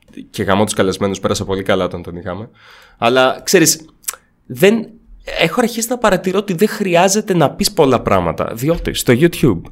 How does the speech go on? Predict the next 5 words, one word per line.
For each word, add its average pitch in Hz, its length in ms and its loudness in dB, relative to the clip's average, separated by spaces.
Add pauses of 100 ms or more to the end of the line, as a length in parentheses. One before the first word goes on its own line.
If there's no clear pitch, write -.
(380)
βύχεις, 135 880 -2 (520)
έβηξες 175 560 2
με 156 120 2
λάθος 156 380 0
τρόπο, 156 560 0